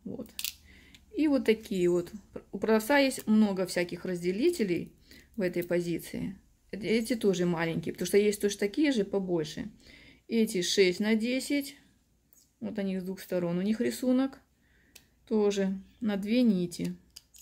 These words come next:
Вот такие вот малюсенькие. Вот. Так будет. По двадцать штук.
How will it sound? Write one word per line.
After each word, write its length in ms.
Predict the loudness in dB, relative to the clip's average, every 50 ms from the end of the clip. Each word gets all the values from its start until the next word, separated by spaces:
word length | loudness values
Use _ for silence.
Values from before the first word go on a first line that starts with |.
| -20 -20 -20 -20 -18 -18 -18 _ _ _ _ _ _ _ _ _ _ _ -20 _ _ _ _ _ _ _ _ -20 -20 -20 -20 -20 _ -18 -18 -18 -12 -10 -10 -8 -6 -6 -8 -8 -10 _ _ _ _ -18 -18 -18 -18 -18 _ _ _ _ _
Вот 120 | -10 -8 -6
такие 360 | -8 -8 -8 -8 -8 -8 -8
вот 180 | -8 -10 -14 -16 -10
малюсенькие. 960 | -8 -6 -6 -6 -6 -6 -8 -8 -8 -8 -8 -8 -10 -10 -10 -10 -10 -12 -14 _ _ _ _ -16
Вот. 120 | -16 -16 -18 -20 -20 _ _ _ _ _ _ _ _ _ _ _ _ _ _ _ _ -18
Так 180 | -16 -16 -16 -14
будет. 240 | -16 -16 -16 -18 -20 _ _ _ _ _ _ _ _ _ _ _ _ _ _ _ _ _ _ _ _ _ _ _ _ _ _ _ _ _ _ _ _ _ _ _ _ _ _ _ _
По 100 | -2 0
двадцать 380 | 2 2 2 2 2 0 -2 -4
штук. 360 | -4 -4 -4 -4 -4 -6